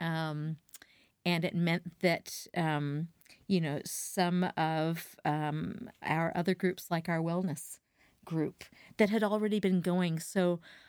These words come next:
I was grateful that I had already been involved in some groups that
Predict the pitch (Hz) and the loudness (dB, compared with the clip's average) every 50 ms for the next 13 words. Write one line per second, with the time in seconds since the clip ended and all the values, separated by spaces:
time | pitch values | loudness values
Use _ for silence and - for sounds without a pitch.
0 | _ _ - 190 185 185 180 165 - - - - 190 185 214 - 185 - - 226 | _ _ 0 2 4 4 2 0 -2 -10 -4 0 0 0 0 0 -6 -6 -2 0
1 | 208 208 208 196 175 170 196 180 170 165 - - - 156 160 165 170 190 175 180 | 2 2 2 0 0 2 2 2 2 0 -2 -6 -6 -2 -2 0 0 0 0 0
2 | 165 160 170 165 170 165 170 151 151 151 160 143 - 160 156 180 196 190 175 - | 0 0 0 0 0 0 0 -2 0 -2 -2 0 0 0 2 2 0 -2 -2 0
3 | 180 170 165 160 - - 165 156 143 151 143 143 - - - - - - _ - | 0 0 0 0 -2 -2 -2 0 0 0 -2 -2 -4 -6 -10 -12 -14 -10 _ 0
4 | 156 143 135 - - | 0 0 0 -2 -8